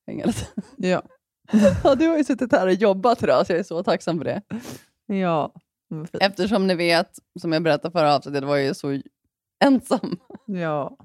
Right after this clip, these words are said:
Speaker 1: <laughs> Även om du har jobbat lite så har det ju ändå varit att bara ha sällskap, det är det.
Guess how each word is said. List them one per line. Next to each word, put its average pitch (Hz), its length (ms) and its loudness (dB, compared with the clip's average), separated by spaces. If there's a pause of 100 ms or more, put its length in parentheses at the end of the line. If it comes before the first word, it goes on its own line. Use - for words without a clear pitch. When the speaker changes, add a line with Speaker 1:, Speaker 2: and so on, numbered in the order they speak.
(300)
Speaker 1:
<laughs> - 520 -2
Även 247 260 2
om 202 100 0
du 170 60 0
har 151 120 2
jobbat 170 300 0
lite 175 180 -2
så - 80 2
har 165 40 4
det 165 60 0
ju 160 60 0
ändå 151 140 0
varit 151 240 0
att 165 100 -6
bara 170 180 4
ha 214 180 2
sällskap, 180 640 -4
det 240 60 -2
är 262 40 0
det. - 280 -4